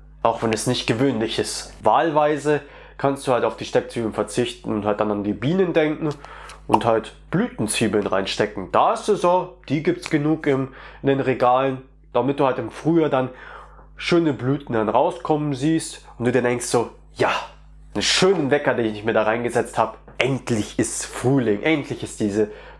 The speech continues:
dumme, kalte Zeit vorbei und bald beginnt dann die Gartensaison zwei fünfundzwanzig. Endlich kann ich wieder mein frisches Grün anbauen,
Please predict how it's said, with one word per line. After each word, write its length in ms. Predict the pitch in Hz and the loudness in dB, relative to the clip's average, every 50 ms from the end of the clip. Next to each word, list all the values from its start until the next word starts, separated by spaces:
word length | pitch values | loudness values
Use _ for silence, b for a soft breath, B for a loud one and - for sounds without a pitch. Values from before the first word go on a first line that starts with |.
| - | -2
dumme, 300 | - 151 147 127 110 104 | 0 0 2 0 0 -2
kalte 420 | 101 - - 151 147 127 - 110 104 | -2 -2 0 0 0 0 -2 -4 -2
Zeit 260 | - - 139 123 - | 0 0 0 0 0
vorbei 380 | - - 107 120 120 120 110 B B B B B B - | -4 -2 0 2 2 2 2 B B B B B B -6
und 240 | 117 110 104 98 | -4 -4 -2 0
bald 380 | - 117 123 131 - - - - | 2 2 2 2 -2 -4 -8 -8
beginnt 240 | 117 107 123 117 107 | -4 -2 0 0 0
dann 160 | 113 107 104 | 0 -2 0
die 220 | 104 104 104 - | -2 -2 -2 0
Gartensaison 640 | - 143 - 127 - - 117 107 107 101 110 107 104 - | 0 0 2 0 0 -2 -4 -4 -2 0 0 0 0 -2
zwei 260 | - - 120 113 110 | -2 -2 0 0 0
fünfundzwanzig. 880 | 110 117 113 110 110 107 107 - 120 117 113 110 - - 117 107 B B B B B B B | -2 -6 -6 -6 -6 -6 -4 -2 -2 -2 -2 -2 -2 -4 -4 -4 B B B B B B B
Endlich 300 | B 117 113 - 107 - | B -4 -4 -4 -4 -2
kann 140 | - 113 107 | -2 0 -2
ich 120 | 104 - | -2 0
wieder 140 | 117 104 113 | 0 0 0
mein 180 | 101 98 101 98 | 0 0 -4 -4
frisches 500 | - - - 131 - - 113 - - - | -4 -2 -2 -2 0 -2 -4 -4 -2 0
Grün 260 | 120 110 123 120 113 | 2 2 2 2 0
anbauen, 520 | 110 104 98 98 113 110 110 110 107 107 | -2 -2 -2 0 0 0 0 0 -2 -6